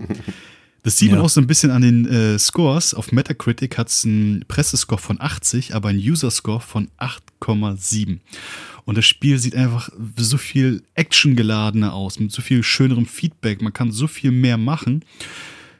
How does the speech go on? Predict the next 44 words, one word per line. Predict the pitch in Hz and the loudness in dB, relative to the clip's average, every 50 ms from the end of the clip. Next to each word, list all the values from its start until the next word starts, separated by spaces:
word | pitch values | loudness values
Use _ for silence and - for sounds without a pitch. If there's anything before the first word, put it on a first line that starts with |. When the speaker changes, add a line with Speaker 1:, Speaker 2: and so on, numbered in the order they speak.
| _ - | _ -20
Speaker 1:
Der | - 123 123 131 127 113 | -18 -2 2 2 4 4
witzige | - - - 147 135 127 | 4 4 4 6 4 4
Vergleich | - - 113 110 120 139 143 - | 4 2 2 2 2 2 0 0
zu | - 123 | 2 2
Mario | 113 117 120 113 107 104 101 | 2 4 2 2 0 -2 -2
Kart | - - 117 101 101 | 0 0 -2 0 0
World | 104 117 131 147 156 147 | 0 2 2 2 2 2
ist, | - 120 143 - | 0 -2 -2 -4
hier | - - - - 120 117 | -6 -6 -2 0 0 2
hat | 120 | 2
die | - 113 | 0 -4
Presse | - - 120 120 - - 104 | -2 -2 -2 0 0 0 -2
sechsundachtzig | 104 120 - - - 113 - 143 - - - - 110 - - | -2 -2 -2 -2 -2 -2 -2 -4 -4 -4 -4 -4 -4 -4 -6
gegeben. | - 95 101 104 101 107 117 135 147 127 98 | -10 -10 -4 -2 -2 0 0 0 0 0 0
Ja, | 101 120 - | 0 0 0
ich | - 117 - - - - 113 - | -2 -2 0 0 -2 -2 -4 -4
stell | - - - 120 139 | -4 0 2 4 6
mal | 151 147 151 143 127 117 | 6 6 6 6 4 4
in | 127 127 | 4 4
den | 127 120 120 | 4 4 2
Raum | - 117 120 120 127 127 127 113 | 2 0 0 0 0 0 0 0
so | 113 117 | 0 0
ein | 113 107 | 0 0
bisschen | 117 117 - - 110 | 0 -2 0 0 0
Nintendo-Bias, | 107 107 107 - 123 127 139 143 135 123 131 127 131 143 156 - - - | 0 0 0 0 0 0 2 2 0 0 0 0 0 0 0 -2 -2 0
ne? | 117 113 127 160 170 147 - _ | 0 2 2 2 0 -2 -8 _
Kennen | - - 120 127 | -2 0 0 2
wir | 123 131 | 2 0
ja. | 139 143 156 160 - - - - - - - - - | 0 0 -2 -2 -4 -8 -16 -20 -20 -18 -18 -10 -2
Und | 117 | 0
der | 110 104 | 2 4
User-Score | 107 127 143 143 143 131 - - 131 120 | 4 4 4 2 2 0 0 0 0 0
bei | 117 107 | 0 0
Mario | 104 107 113 123 120 120 117 110 110 | 2 2 2 2 2 2 0 0 -2
Kart | 104 - - 113 107 104 98 - 104 | -4 -6 -6 -4 -4 -4 -4 -4 -2
World | 107 113 127 131 123 123 - 107 | 2 4 4 4 4 2 0 -4
war | 104 | -4
bei | 98 107 101 | -2 -2 0
sechs | 98 107 117 - - - | 0 0 0 0 -2 -2
Komma | - - 104 98 101 98 | -2 0 0 2 2 0
neun. | 95 95 95 101 101 95 87 90 | 0 0 0 2 0 0 -2 -4
Also | - 92 90 95 | -8 -8 -8 -6
das | 98 95 - | -6 -4 -4
sind | - 98 90 | -4 -4 -6